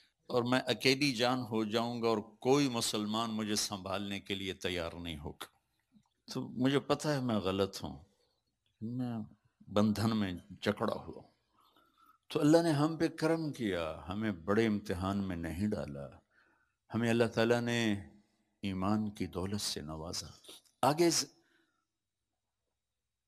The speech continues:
आसान है मसला, चंद इबादत हैं, कोई ज्यादा तो नहीं है। पांच वक्त नमाज है, क्या मुश्किल है? एक लोटा पानी,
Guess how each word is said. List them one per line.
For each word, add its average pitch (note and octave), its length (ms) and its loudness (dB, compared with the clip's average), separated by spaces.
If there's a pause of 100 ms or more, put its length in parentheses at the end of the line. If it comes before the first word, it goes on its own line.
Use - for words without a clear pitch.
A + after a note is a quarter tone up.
(280)
आसान E3 400 0
है C3+ 160 0
मसला, G2+ 580 -6 (1500)
चंद F#3 280 0
इबादत A#2 600 4
हैं, F2 240 -8
कोई G2 160 -6
ज्यादा A2+ 280 0
तो C3 160 -8
नहीं F2 240 -10
है। C#2+ 100 -16 (760)
पांच D#3 240 -4
वक्त D3+ 200 -8
नमाज A#2 440 -4
है, - 240 -12 (160)
क्या C#3+ 120 -12
मुश्किल A2+ 460 -8
है? - 60 -20 (1600)
एक A#2 140 6
लोटा A2 260 6
पानी, G#2 640 2